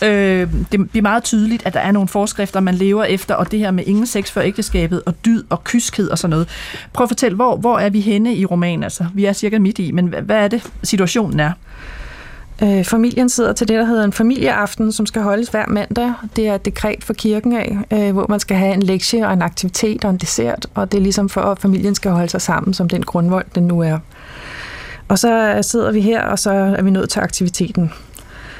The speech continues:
Speaker 2: "Så dyden er det mest dyrebare, I har," sagde far. "Og I kan komme ud for, at der er nogen, der vil forsøge at berøve jer den. Derfor er selvforsvar dagens aktivitet." Aktiviteten foregik på gulvet mellem fars stol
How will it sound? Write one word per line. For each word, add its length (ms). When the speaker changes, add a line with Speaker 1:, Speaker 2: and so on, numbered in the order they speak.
Speaker 2:
"Så 180
dyden 480
er 100
det 120
mest 400
dyrebare, 540
I 40
har," 280
sagde 300
far. 440
"Og 120
I 40
kan 140
komme 280
ud 120
for, 280
at 160
der 60
er 60
nogen, 260
der 60
vil 120
forsøge 400
at 80
berøve 480
jer 140
den. 280
Derfor 320
er 120
selvforsvar 800
dagens 320
aktivitet." 680
Aktiviteten 680
foregik 480
på 80
gulvet 440
mellem 260
fars 320
stol 260